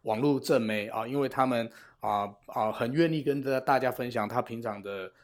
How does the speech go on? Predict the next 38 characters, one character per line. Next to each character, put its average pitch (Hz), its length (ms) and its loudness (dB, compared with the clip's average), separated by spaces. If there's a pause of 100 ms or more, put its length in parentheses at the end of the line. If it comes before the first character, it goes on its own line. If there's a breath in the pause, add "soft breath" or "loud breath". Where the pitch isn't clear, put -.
生 143 280 0
活 101 380 -6
啊， 98 140 -2
他 117 120 -2
也 110 60 -2
拍 120 260 2
照， 110 400 2
然 107 160 -4
后， 110 380 0 (200 soft breath)
啊， 117 120 -10 (100)
到 131 140 4
处 123 140 -6
去 127 160 -4
玩 92 280 -4 (120)
啊， 101 280 -2
看-， 135 240 2
他-， 160 200 6
他 180 180 6
们 156 160 4
是 147 300 0 (200 loud breath)
第 190 240 4
一 165 40 2
代 151 260 12
的 117 160 4
所 113 180 0
谓 131 80 4
的 123 140 2
early 139 340 6
adopter， 113 460 0
就 123 140 -4
是 127 240 0
第 165 240 0
一 151 40 4
波 139 200 2
的 123 80 4
使 - 180 -4
用 110 180 -2
者， 92 220 -8